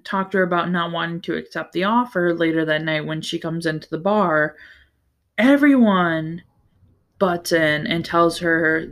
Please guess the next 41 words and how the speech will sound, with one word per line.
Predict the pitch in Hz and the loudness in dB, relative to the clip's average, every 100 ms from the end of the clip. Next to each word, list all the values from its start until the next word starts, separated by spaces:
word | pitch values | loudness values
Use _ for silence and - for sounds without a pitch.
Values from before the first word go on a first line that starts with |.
| - | -4
that | 165 156 156 - | 0 0 0 -4
she | - 190 | -4 -2
should | 196 170 160 _ _ _ | 0 -2 -4 _ _ _
think | - 175 165 | -6 -4 -4
that | 170 160 | -4 -4
she | - 190 | -4 -4
should | 165 160 - | -4 -8 -8
stay. | 156 147 - - - - - - - | -8 -8 -10 -18 -20 -20 -20 -18 -6
Nell | 180 190 208 214 | 0 2 2 2
tells | 202 202 196 190 | 0 0 0 -2
Gene | - 196 190 | -4 -4 -2
for | |
the | 180 175 | -4 -2
first | 175 170 | -4 -4
time | 180 170 165 160 | -4 -2 -2 -4
that | 160 156 - | -2 -2 -4
Eric | 165 165 165 | -2 -2 -4
has | 170 - | -10 -8
found | 156 165 165 | -8 -6 -4
someone | 165 160 156 151 151 151 165 _ - _ - | -4 -4 -4 -2 -4 -6 -12 _ -20 _ -4
that | 170 | 0
he | 180 | 0
puts | 175 180 165 | 0 0 0
in | 170 | -2
front | 170 160 | -2 -2
of | 156 | -2
himself, | 156 156 214 208 - | -6 0 2 2 -2
and | 175 170 151 151 _ _ _ | -4 -2 -4 -8 _ _ _
not | 185 190 185 | 0 0 0
that | 185 160 175 | 0 0 2
Eric | 180 170 170 | 2 2 0
will | 165 156 | -2 -2
ever | 147 147 | -2 0
admit | 147 147 196 262 | -2 0 2 4
it, | 220 170 170 - | 4 2 0 -2
but | 160 147 - | 0 0 -2
he's | - 185 180 | -6 -4 -2
in | 165 160 | -4 -4
love | 151 147 | -6 -6
with | 147 - | -10 -8
Gene. | 202 208 160 - - | -2 0 -2 -6 -14